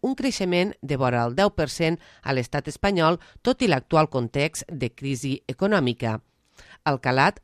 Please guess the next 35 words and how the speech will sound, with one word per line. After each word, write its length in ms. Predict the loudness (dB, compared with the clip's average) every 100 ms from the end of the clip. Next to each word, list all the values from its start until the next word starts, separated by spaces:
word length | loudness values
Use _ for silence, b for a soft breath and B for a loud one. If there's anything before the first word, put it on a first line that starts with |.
| -10
del 240 | -4 -4
port 240 | 0 -2 -2
de 60 |
Sant 160 | -4 -4
Carles 300 | -4 -4 -2
de 80 | 0
la 100 | 0
Ràpita, 520 | 0 -2 -2 0 0 B B B -8
situat 460 | -6 0 0 0 -6 -4
a 80 | -2
la 140 | 0
badia 460 | 0 -2 0 0 0
dels 280 | -2 -4 0
Alfacs, 540 | 0 0 0 0 0 -8 B B
fa 120 | -4 -2
que 80 | 0
només 320 | 0 0 -2 -6
s'hi 240 | -8 -8
puguin 320 | -6 -4 0 0
aturar 440 | 0 0 0 -2
creuers 480 | -2 -2 0 0 0
de 100 | -2
petit 300 | -4 -6 -6
format, 460 | -6 -2 0 0 -2 b b
amb 160 | -10 -6
embarcacions 800 | -4 -4 -4 -4 2 2 2 -2 _
pensades 720 | -4 -4 -2 2 2 2 -2 -4 B B B
per 140 | 2 2
uns 200 | 0 -2
quatre-centes 1040 | -2 -2 -2 -4 -2 -2 -2 -2 -4 -2
cinquanta 460 | -6 -2 -2 0 -2
persones 580 | -2 -2 0 2 0 -2
com 180 | -2
a 60 | 0
màxim. 560 | 2 0 -2 -4 -2